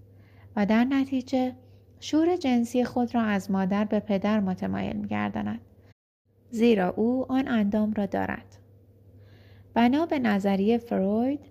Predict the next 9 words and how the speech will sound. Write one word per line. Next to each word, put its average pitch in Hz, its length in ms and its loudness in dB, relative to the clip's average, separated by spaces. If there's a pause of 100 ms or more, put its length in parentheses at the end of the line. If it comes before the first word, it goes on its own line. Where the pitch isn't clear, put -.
(440)
زنی 269 360 2
که 294 120 -2
از 233 140 4
نظر 196 460 2
جنسی 190 560 -2
همچون 220 480 -2
مرد 190 420 -2
فعال 196 480 -4
است، 254 480 -4